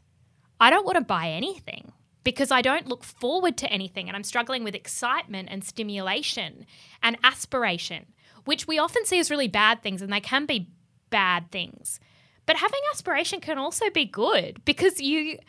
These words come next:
trick yourself into thinking you'll be a different person when you buy those pants. And that's maybe a little bit okay sometimes. And I also think we've thrown ourselves into a collective state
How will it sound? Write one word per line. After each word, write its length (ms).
trick 300
yourself 380
into 160
thinking 320
you'll 100
be 220
a 60
different 380
person 440
when 120
you 100
buy 200
those 220
pants. 640
And 360
that's 360
maybe 520
a 40
little 220
bit 160
okay 460
sometimes. 680
And 140
I 120
also 340
think 240
we've 220
thrown 360
ourselves 640
into 260
a 60
collective 520
state 520